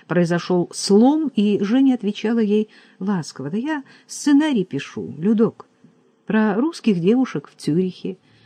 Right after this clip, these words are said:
А ты здесь главная героиня, все про тебя говорят все, Люда из Москвы».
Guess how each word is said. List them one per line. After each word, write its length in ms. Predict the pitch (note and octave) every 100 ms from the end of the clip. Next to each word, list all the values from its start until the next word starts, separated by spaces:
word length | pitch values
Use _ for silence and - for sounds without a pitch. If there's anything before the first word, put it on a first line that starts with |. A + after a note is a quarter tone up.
| _
А 240 | D3+ E3+ E3
ты 180 | C#4+ D#4
здесь 200 | A3 F3
главная 400 | E3+ B3+ C4 E3
героиня, 580 | D#3+ E3 C3+ G#3+ C4
все 520 | F3+ - E3+ A#3 E4 D#4+ _ _ _ _ _ _ _ _ _
про 160 | F#3+ A3+
тебя 480 | G3+ D3+ C#3 F3+ A#3
говорят 560 | A#3+ B3 A#3 A3+ G#3+
все, 400 | - - G#3 G3 - - - -
Люда 540 | E3 F3 B3+ C#4 A#3
из 160 | B3 G#3
Москвы». 800 | A3+ G#3 - E3+ G3+ G3 F#3